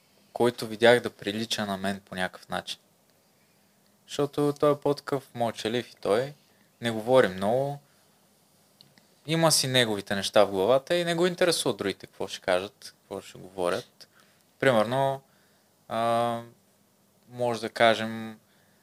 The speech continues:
ам, абе, за каквото и да е. Ти като му кажеш: „Гого,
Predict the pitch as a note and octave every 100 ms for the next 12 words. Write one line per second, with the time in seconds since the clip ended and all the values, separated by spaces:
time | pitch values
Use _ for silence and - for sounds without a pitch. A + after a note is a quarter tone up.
0 | _ _ _ _ _ _ _ _ G#2+ G#2
1 | G#2 G#2 G#2+ G#2 G2 F#2 _ _ _ _
2 | _ _ _ _ _ _ _ _ _ -
3 | C3+ C#3 C3 C#3+ E3+ E3+ D3 A#2 G#2+ -
4 | D3 C#3+ B2 C#3 C3+ - - - - _
5 | _ - - C#3 C3+ C3